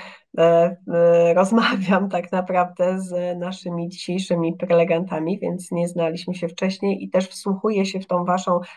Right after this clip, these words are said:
w tą twoją opowieść, e, Moniko, no bo przepraszam, Pawła to znamy, prawda? Znamy się od lat.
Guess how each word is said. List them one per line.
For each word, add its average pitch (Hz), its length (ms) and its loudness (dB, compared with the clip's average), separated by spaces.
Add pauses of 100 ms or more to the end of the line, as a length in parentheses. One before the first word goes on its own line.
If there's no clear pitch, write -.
w - 20 -20
tą 202 160 2
twoją 240 360 6
opowieść, 190 600 0 (480)
e, 185 260 2
Moniko, 185 480 0
no 190 60 -4
bo 190 160 -4
przepraszam, 190 440 -4
Pawła 175 340 2
to 170 140 -6
znamy, 151 340 -2
prawda? - 500 -8
Znamy 151 400 -8
się 147 200 -6
od 165 120 -6
lat. 190 240 4